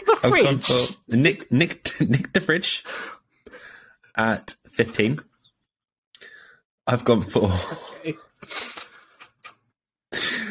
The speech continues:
Speaker 2: um, I've gone for Piastri at fourteen.
Speaker 1: Okay.
Speaker 2: Zhou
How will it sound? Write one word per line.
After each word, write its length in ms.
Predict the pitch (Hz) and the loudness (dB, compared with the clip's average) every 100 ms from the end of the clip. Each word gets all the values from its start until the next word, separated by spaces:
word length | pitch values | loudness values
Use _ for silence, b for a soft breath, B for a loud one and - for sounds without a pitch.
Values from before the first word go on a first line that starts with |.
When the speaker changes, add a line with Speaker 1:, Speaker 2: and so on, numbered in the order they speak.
| 202 B _ - | -10 B _ -2
Speaker 2:
um, 500 | 110 110 107 107 - | 0 2 2 0 2
I've 360 | 101 101 - | 4 4 2
gone 420 | - 107 104 101 - | 0 2 2 0 -4
for 960 | - - - 107 95 85 85 71 - - | -12 -8 -2 2 2 2 2 0 -4 -8
Piastri 800 | - 101 110 - - 50 50 - _ _ _ _ _ _ _ | -4 -2 0 -2 -2 -6 -6 -10 _ _ _ _ _ _ _
at 220 | 65 - - - | -6 -6 -10 -12
fourteen. 680 | - 87 82 - 57 52 92 b b b b b b b b _ _ _ _ _ _ _ _ - - _ _ _ _ _ _ _ _ _ 127 | -2 0 0 0 -2 -2 -6 b b b b b b b b _ _ _ _ _ _ _ _ -12 -12 _ _ _ _ _ _ _ _ _ -6
Speaker 1:
Okay. 160 | 139 | -4
Speaker 2:
Zhou 400 | 92 95 113 156 | 0 2 2 0